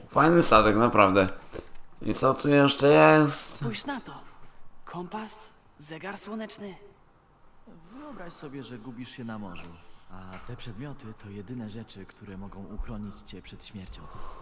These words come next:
Speaker 2: Ta. Obłęd.
Speaker 1: Okej, to jakiś list. To oczywiście zostawiamy sobie. I, a, ten...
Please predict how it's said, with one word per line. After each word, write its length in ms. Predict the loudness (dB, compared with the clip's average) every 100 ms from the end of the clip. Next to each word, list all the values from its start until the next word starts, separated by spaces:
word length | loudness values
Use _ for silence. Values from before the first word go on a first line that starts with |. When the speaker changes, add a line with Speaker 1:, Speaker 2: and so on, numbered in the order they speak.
| -14 -18 -18 -18 -18 -16
Speaker 2:
Ta. 220 | -10 -8 -8 -14 -20 -20 -20 -20 -20 -20 -20 -12
Obłęd. 560 | -10 -10 -10 -12 -14 -18 -20 -20 -20 -20 -20 -20 -20 -20 -20 -14 -10
Speaker 1:
Okej, 400 | -6 -2 0 0
to 160 | 2 2
jakiś 380 | 2 0 -4 4
list. 420 | 4 4 -2 -14 -18 -18 -20 -20 -20 -20 -20 4
To 160 | 10 10
oczywiście 460 | 8 4 4 2
zostawiamy 640 | 4 2 4 6 8 6
sobie. 340 | 4 6 8 8 0 -10 -16 -12
I, 480 | -4 0 2 2 -2 -8 -16 -6
a, 280 | -2 0 0 -2 -8 -16 -14 -14 -14 -12 -12 -6
ten... 420 | 2 4 6 2